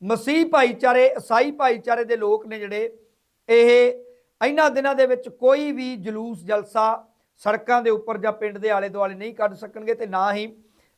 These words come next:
ਇਸ਼ਤਿਹਾਰ ਬਾਹਰ ਲੋਕਾਂ ਦੇ ਘਰਾਂ ਦੇ ਉੱਪਰ ਕੰਧਾਂ ਤੇ ਲਾ ਸਕਣਗੇ। ਇੱਥੇ ਹੁਣ ਦੋ ਤਰ੍ਹਾਂ ਦੇ ਵਿਚਾਰ ਭਖੇ ਨੇ।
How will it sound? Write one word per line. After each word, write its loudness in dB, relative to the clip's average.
ਇਸ਼ਤਿਹਾਰ 4
ਬਾਹਰ 4
ਲੋਕਾਂ 2
ਦੇ -2
ਘਰਾਂ -2
ਦੇ -2
ਉੱਪਰ -8
ਕੰਧਾਂ 0
ਤੇ -2
ਲਾ 6
ਸਕਣਗੇ। -4
ਇੱਥੇ 4
ਹੁਣ 2
ਦੋ 6
ਤਰ੍ਹਾਂ -2
ਦੇ 0
ਵਿਚਾਰ 0
ਭਖੇ -14
ਨੇ। -20